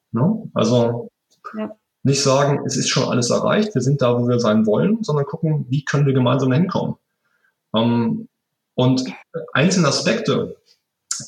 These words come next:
Speaker 1: die für mich New Work beinhalten, die ich jetzt nochmal anführen kann, sind zum Beispiel die Art, wie wir zusammenarbeiten. Ne? So wirklich so zum Teil kleine Aspekte, die jetzt auch die Digitalisierung möglich machen.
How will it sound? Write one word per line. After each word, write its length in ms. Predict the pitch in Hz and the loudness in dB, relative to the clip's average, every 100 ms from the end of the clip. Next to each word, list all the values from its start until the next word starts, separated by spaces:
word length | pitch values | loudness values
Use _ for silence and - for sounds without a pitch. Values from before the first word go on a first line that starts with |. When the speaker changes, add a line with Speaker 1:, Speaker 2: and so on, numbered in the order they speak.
| - - - - | -6 -6 -4 -2
Speaker 1:
die 80 | 143 | 0
für 160 | 143 | 2
mich 440 | 143 262 - - - - | 4 4 0 -4 -6 0
New 180 | 127 120 | 2 4
Work 220 | 123 120 | 4 4
beinhalten, 600 | 120 110 107 - - - - _ _ _ - | 0 0 -2 -4 -6 -12 -18 _ _ _ -6
die 60 | |
ich 80 | 123 | -4
jetzt 140 | 117 123 | -2 -2
nochmal 180 | 110 | 0
anführen 280 | 104 - 110 | -2 0 -2
kann, 300 | 110 101 - - _ - _ _ _ | -2 -4 -6 -10 _ -20 _ _ _
sind 220 | - 156 | -2 0
zum 160 | - 156 | 2 2
Beispiel 720 | - 151 - 156 151 147 151 _ _ | 2 2 0 0 2 0 -4 _ _
die 160 | 127 - | -6 -2
Art, 340 | 135 170 - | 0 -2 -2
wie 80 | 139 | -2
wir 100 | 139 | 0
zusammenarbeiten. 800 | 139 110 247 180 110 - - - - _ _ _ _ _ _ - | 0 0 0 0 0 -2 -4 -8 -16 _ _ _ _ _ _ -4
Ne? 260 | 123 202 220 | 0 2 0
So 340 | 156 151 - | 0 0 -2
wirklich 200 | 151 160 | -2 -2
so 120 | 151 143 | -2 -2
zum 240 | - 147 | 0 -2
Teil 220 | - 147 143 | 0 -2 -2
kleine 340 | - 135 175 | -2 0 2
Aspekte, 640 | - - 208 - - - - | 0 0 -2 0 -2 -2 -4
die 40 | 131 | -2
jetzt 320 | 131 127 - | 0 -2 -4
auch 280 | - 127 - | -2 -2 -2
die 380 | 139 131 123 - _ - | 0 0 0 -4 _ -2
Digitalisierung 580 | 143 - 131 123 135 | 0 0 0 2 2
möglich 280 | 139 214 180 | 2 2 0
machen. 340 | 113 - - | 0 -2 -6